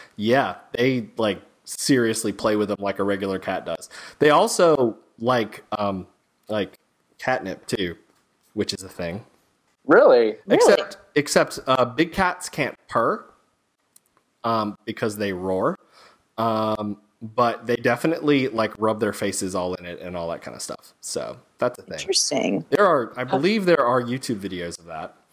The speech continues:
Speaker 1: If
Speaker 2: Where
Speaker 1: there aren't, then we'll cut this out.
Speaker 2: Just out of curiosity,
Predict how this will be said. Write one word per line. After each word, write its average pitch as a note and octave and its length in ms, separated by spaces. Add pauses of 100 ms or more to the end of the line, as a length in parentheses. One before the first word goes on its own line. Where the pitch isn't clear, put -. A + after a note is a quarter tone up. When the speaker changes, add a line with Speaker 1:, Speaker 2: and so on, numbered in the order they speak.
(240)
Speaker 1:
If D3+ 100
Speaker 2:
Where F#3+ 100
Speaker 1:
there A#3+ 180
aren't, G3 380
then C3 160
we'll A#2 80
cut - 240
this F#2+ 160
out. D2+ 180 (600)
Speaker 2:
Just A#3 200
out E4+ 120
of - 260
curiosity, E3 640